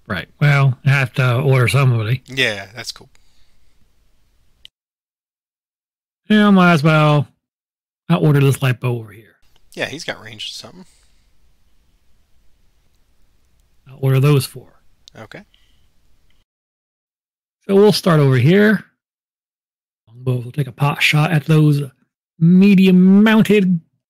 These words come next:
Speaker 1: bowmen. Two dice.
Speaker 2: Ouch.
Speaker 1: And another pair. Okay,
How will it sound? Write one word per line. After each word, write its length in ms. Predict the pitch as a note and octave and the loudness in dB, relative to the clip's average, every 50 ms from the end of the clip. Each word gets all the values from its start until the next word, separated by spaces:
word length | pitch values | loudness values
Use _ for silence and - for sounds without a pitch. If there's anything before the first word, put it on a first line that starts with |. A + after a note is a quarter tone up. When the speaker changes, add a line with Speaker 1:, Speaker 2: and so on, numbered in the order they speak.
| _ _ _ _ _ _ _ | _ _ _ _ _ _ _
Speaker 1:
bowmen. 440 | - G#3 A3+ B3 C#4 D4+ D#4 D#4 E4+ - - - _ _ _ _ _ _ _ _ _ _ | -2 0 0 0 0 -4 -6 -8 -10 -14 -16 -18 _ _ _ _ _ _ _ _ _ _
Two 140 | _ - G3 | _ -2 0
dice. 720 | F3+ A3 C#4 D4+ E4+ C#4+ - - - - - - - - - _ _ _ _ - - - - _ _ _ _ _ _ _ _ _ _ _ _ _ _ _ _ - - | 0 2 0 0 -2 -4 -4 -6 -8 -8 -10 -12 -14 -16 -20 _ _ _ _ -20 -20 -20 -20 _ _ _ _ _ _ _ _ _ _ _ _ _ _ _ _ -20 -20
Speaker 2:
Ouch. 400 | C#3 B2 B2 - - - - - _ _ _ _ _ _ _ _ _ _ _ _ _ _ _ _ _ _ _ _ _ _ _ _ _ _ _ _ _ _ _ _ _ _ _ _ _ _ _ - _ _ _ _ _ - - - _ _ _ _ _ _ _ _ _ _ _ _ _ _ _ _ _ _ _ _ _ _ _ _ | -20 -20 -20 -20 -20 -20 -20 -20 _ _ _ _ _ _ _ _ _ _ _ _ _ _ _ _ _ _ _ _ _ _ _ _ _ _ _ _ _ _ _ _ _ _ _ _ _ _ _ -20 _ _ _ _ _ -20 -20 -20 _ _ _ _ _ _ _ _ _ _ _ _ _ _ _ _ _ _ _ _ _ _ _ _
Speaker 1:
And 140 | - C#3+ C3+ | -6 -4 -2
another 200 | C#3 D3 C#3+ C3+ | 0 0 0 -2
pair. 460 | C3 D3 G#3 A3+ A#3 A#3 B3+ F#3+ - - - - - - - _ _ _ _ _ _ _ _ _ _ _ _ _ _ _ _ _ _ _ _ _ _ _ _ _ _ _ - - _ _ _ _ _ _ _ _ _ _ _ _ _ _ _ _ _ _ _ _ _ _ _ _ _ _ _ _ _ _ _ _ _ _ _ _ _ _ | -2 0 0 0 0 0 -2 -4 -8 -12 -20 -20 -20 -20 -20 _ _ _ _ _ _ _ _ _ _ _ _ _ _ _ _ _ _ _ _ _ _ _ _ _ _ _ -20 -20 _ _ _ _ _ _ _ _ _ _ _ _ _ _ _ _ _ _ _ _ _ _ _ _ _ _ _ _ _ _ _ _ _ _ _ _ _ _
Okay, 360 | - - - E3 - - | -20 -20 -18 -18 -18 -18